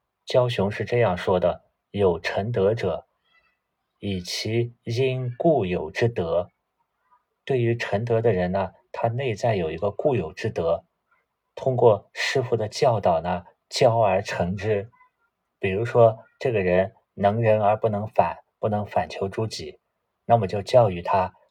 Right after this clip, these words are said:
克己复礼。如果这个人能勇，不知道胆怯，那么就教之以他临事而惧，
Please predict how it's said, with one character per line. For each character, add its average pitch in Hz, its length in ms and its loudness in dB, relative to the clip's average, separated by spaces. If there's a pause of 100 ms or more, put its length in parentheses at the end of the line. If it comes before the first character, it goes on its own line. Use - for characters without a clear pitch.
克 - 300 0
己 82 220 -10
复 117 260 -4
礼。 80 280 -12 (2000)
如 123 120 0
果 120 140 6
这 123 100 -4
个 120 120 4
人 98 260 2 (140)
能 98 260 0
勇， 87 340 -4 (120)
不 113 100 -4
知 117 100 -8
道 110 140 2
胆 95 260 -2
怯， - 400 -4 (640)
那 123 140 2
么 104 100 0
就 104 160 0
教 120 300 4
之 120 160 -6
以 92 120 -4
他 101 360 0 (180)
临 90 320 -2
事 120 240 0
而 104 240 0
惧， - 360 -4